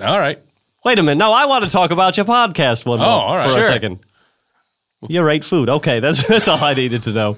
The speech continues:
Speaker 3: Yeah, that's pretty much it.
Speaker 2: Hey, hey,
Speaker 1: We,
Speaker 2: how
Speaker 1: hey,
Speaker 2: about,
Speaker 1: we,
Speaker 2: how
Speaker 1: we,
Speaker 2: about
Speaker 1: we,
Speaker 2: we do
Speaker 1: we
Speaker 2: this?
Speaker 1: gotta have you on there at some point,
Speaker 2: Oh,
Speaker 1: John.
Speaker 2: that would be fantastic. Well, you know where we could go.
Speaker 1: Where?
Speaker 2: You know, the finest restaurant. <laughs>
Speaker 1: Is it, is it, the, the, is it, uh, the, wait, is it called the finest restaurant or is it?
Speaker 2: No, you know where we could go?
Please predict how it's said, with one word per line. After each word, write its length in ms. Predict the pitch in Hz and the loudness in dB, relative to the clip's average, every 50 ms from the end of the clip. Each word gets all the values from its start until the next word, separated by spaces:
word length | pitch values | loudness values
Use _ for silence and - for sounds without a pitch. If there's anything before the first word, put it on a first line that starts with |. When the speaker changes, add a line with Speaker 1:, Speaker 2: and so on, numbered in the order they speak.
| - | -4
Speaker 3:
Yeah, 180 | 104 165 160 110 101 | -2 -2 -2 -2 -2
that's 160 | - 139 - | -6 -8 -4
pretty 140 | 185 156 120 | -4 -2 -2
much 160 | 104 - 107 | -2 -2 -2
it. 120 | 101 - - | -2 -4 -4
Speaker 2:
Hey, 200 | - - 277 247 | -2 -2 0 0
hey, 160 | 233 294 262 208 | 2 2 2 2
Speaker 1:
We, 60 | 240 | 2
Speaker 2:
how 60 | 233 196 | 2 2
Speaker 1:
hey, 40 | 233 | 2
Speaker 2:
about, 120 | 208 - 165 | 2 0 0
Speaker 1:
we, 40 | - | 0
Speaker 2:
how 80 | 302 349 | 0 2
Speaker 1:
we, 40 | 311 | 2
Speaker 2:
about 80 | 311 285 | 2 2
Speaker 1:
we, 60 | - 226 | 2 0
Speaker 2:
we 60 | 160 208 | 2 2
do 60 | 202 | 0
Speaker 1:
we 60 | 185 | 2
Speaker 2:
this? 120 | 165 156 | 0 0
Speaker 1:
gotta 140 | 190 190 175 | 0 0 0
have 100 | 175 170 | 0 0
you 80 | 170 165 | 0 -2
on 140 | 175 190 175 | -2 -2 -2
there 160 | 139 117 104 | -2 -2 -2
at 80 | 98 | -4
some 160 | - 104 95 92 | -4 -6 -6 -4
point, 180 | 98 92 92 | -6 -4 0
Speaker 2:
Oh, 60 | 170 | 2
Speaker 1:
John. 60 | 139 139 | 2 4
Speaker 2:
that 120 | 156 170 | 4 4
would 140 | 156 139 123 | 2 2 0
be 100 | 131 123 | 0 0
fantastic. 640 | 120 127 120 117 123 147 170 180 160 - 127 101 | 0 -2 -2 0 0 0 0 0 0 -2 -4 -2
Well, 100 | 120 143 | -2 -2
you 140 | 156 180 190 | 0 0 2
know 120 | 185 143 | 2 2
where 140 | 139 143 139 | 2 2 2
we 140 | 131 127 107 | 0 -2 -2
could 160 | 123 120 123 | -4 -2 0
go. 340 | 151 180 202 170 117 95 - - _ _ _ - - | 0 0 0 0 -2 -4 -8 -14 _ _ _ -16 -8
Speaker 1:
Where? 320 | 110 113 131 120 - - _ _ _ _ _ _ _ - | -4 -4 -2 -2 -4 -8 _ _ _ _ _ _ _ -6
Speaker 2:
You 200 | 127 120 120 113 | -2 -2 0 0
know, 100 | 107 98 | 0 -2
the 80 | 110 | -2
finest 460 | - - 113 117 127 127 131 120 - | 0 0 2 2 2 0 0 -2 -2
restaurant. 580 | 120 120 120 110 - - 127 113 92 - - - - | -2 -2 -2 -2 -2 -2 -2 -4 -4 -6 -8 -10 -12
<laughs> 60 | 131 - - _ _ _ _ _ _ - _ _ _ _ _ _ _ _ _ - | -16 -20 -20 _ _ _ _ _ _ -20 _ _ _ _ _ _ _ _ _ -8
Speaker 1:
Is 140 | 104 113 123 | -4 -4 -2
it, 140 | 123 117 | -2 -4
is 120 | 131 131 151 | -4 -6 -6
it, 240 | 127 - 110 113 113 | -6 -6 -6 -4 -4
the, 140 | 127 120 120 117 113 - - 147 | -4 -4 -4 -4 -6 -8 -10 -8
the, 100 | 139 110 | -6 -4
is 120 | 113 131 127 | -4 -2 -2
it, 220 | 120 113 101 - | -2 -2 -2 -4
uh, 220 | 131 117 107 104 98 | -4 -4 -6 -8 -12
the, 680 | 98 95 98 104 104 107 117 107 107 107 117 - - | -12 -14 -14 -10 -6 -4 -4 -4 -6 -8 -12 -8 -4
wait, 200 | 131 160 160 - | -2 -2 -2 0
is 160 | 117 131 120 | -2 -2 -4
it 80 | 120 90 | -4 -4
called 300 | - 139 131 151 160 151 | -2 0 0 0 0 -2
the 120 | 160 175 | -2 -4
finest 420 | 170 - 165 160 175 175 180 170 - | -2 -2 -2 -2 -2 -2 -2 -2 -2
restaurant 380 | 175 180 175 - 190 180 156 | -4 -4 -4 -4 -4 -2 -2
or 100 | 127 123 | -2 -2
is 120 | 120 110 113 | -2 -2 -2
it? 180 | 110 101 - - - - - - - - | -4 -6 -6 -12 -20 -20 -20 -20 -12 -8
Speaker 2:
No, 100 | 107 95 | -6 -4
you 120 | 98 110 131 | -2 0 0
know 140 | 147 156 | 2 2
where 120 | 156 151 143 | 2 2 2
we 140 | 139 139 110 | 0 0 -2
could 160 | 123 110 101 | -4 -4 -2
go? 300 | 120 131 113 92 92 | -2 -2 -2 -4 -6